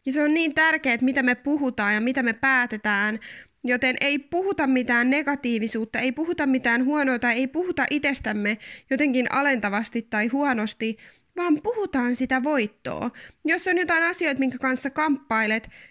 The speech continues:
niin ei mässäillä niillä asioilla tai ei vaan valiteta asioista, vaan puhutaan voittoa niiden asioiden ylle. Nyt on kuitenkin ihana joulukuu jo, joten oikeasti pysähdytään nauttii, pysähdytään,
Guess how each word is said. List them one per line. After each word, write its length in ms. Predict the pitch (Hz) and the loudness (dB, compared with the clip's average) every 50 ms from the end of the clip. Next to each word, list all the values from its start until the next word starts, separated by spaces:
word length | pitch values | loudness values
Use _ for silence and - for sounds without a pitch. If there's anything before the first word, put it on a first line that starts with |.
| _ - | _ -2
niin 200 | 262 269 269 269 - | 2 2 2 2 2
ei 180 | 294 311 311 311 | 2 2 4 4
mässäillä 600 | 302 339 359 370 - - 330 302 247 240 233 226 | 4 4 4 2 0 0 2 2 2 4 2 2
niillä 240 | 233 226 226 233 247 | 2 2 2 2 2
asioilla 400 | 269 254 - 240 220 226 226 220 | 0 0 0 0 0 0 0 0
tai 180 | 226 226 226 | 0 0 0
ei 100 | 233 247 | 0 0
vaan 200 | 254 262 262 240 | 0 0 0 0
valiteta 540 | 277 320 359 339 285 262 220 214 214 214 240 | 0 -2 0 0 0 -2 -2 -2 -2 -2 -2
asioista, 640 | 254 - - 220 208 208 214 214 - - 214 220 214 - - - - _ _ - | -2 -2 -2 -2 -2 -2 -2 -4 -4 -4 -4 -6 -6 -8 -16 -20 -20 _ _ -2
vaan 140 | 330 349 | -2 -2
puhutaan 460 | 311 381 392 392 370 359 339 320 311 339 | 0 0 0 0 0 0 0 0 0 0
voittoa 540 | 359 381 392 370 339 - _ - 214 214 | 0 0 0 0 -2 -4 _ -2 -2 0
niiden 280 | 214 208 214 190 202 208 | 0 0 0 0 0 0
asioiden 560 | 220 240 - - 220 196 190 180 196 190 196 | 0 0 0 -2 -2 -2 -2 -2 -2 -2 -2
ylle. 340 | 196 190 185 - - 247 240 - _ _ _ _ _ _ | -2 -2 -2 -4 -4 -6 -8 -8 _ _ _ _ _ _
Nyt 200 | 311 320 339 330 | 0 0 2 2
on 140 | 339 294 294 | 0 0 0
kuitenkin 360 | 330 330 320 302 277 262 262 - - | 0 0 2 2 0 0 -4 -4 -2
ihana 400 | 320 349 359 320 311 285 262 240 | -2 -2 0 0 0 2 2 2
joulukuu 760 | 240 226 269 294 302 285 269 247 247 247 - 220 220 226 226 | 2 0 0 0 0 0 0 0 -2 -2 -2 -2 -2 0 0
jo, 220 | 226 226 220 233 226 - - - _ _ | 0 -2 -2 -4 -6 -10 -16 -20 _ _
joten 340 | 262 254 240 254 247 247 240 - - _ | -4 -2 0 0 0 0 -2 -4 -6 _
oikeasti 380 | 311 349 339 339 320 311 - 262 | -2 -2 0 0 -2 -2 -2 -4
pysähdytään 800 | - - 320 330 339 311 294 269 247 247 254 247 240 247 254 | -4 -4 -2 -2 0 0 0 0 0 0 0 0 2 2 2
nauttii, 560 | 277 302 302 277 247 - - _ - 190 190 | 4 4 2 0 -2 -4 -8 _ -4 -4 -4
pysähdytään, 800 | 214 - 277 - - 339 311 302 269 262 269 262 247 247 247 262 | -2 -4 -4 -2 -2 -2 -2 -2 -2 -2 0 0 0 0 0 -2